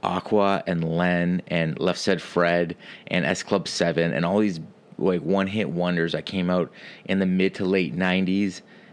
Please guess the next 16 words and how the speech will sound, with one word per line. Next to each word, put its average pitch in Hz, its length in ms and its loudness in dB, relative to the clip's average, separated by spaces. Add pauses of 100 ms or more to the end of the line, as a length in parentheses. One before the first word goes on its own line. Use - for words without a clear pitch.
(140)
and 90 200 2
then 90 120 2
the 87 160 0
early, 92 380 2
early 87 260 0
two - 180 -2
thousands. 87 640 -2 (420)
And - 80 -10
I'm 95 80 -6
like, 104 140 -6
I 101 60 -2
still 160 180 -2
remember 147 200 2
when 120 100 2
those 101 160 4
albums, 101 320 2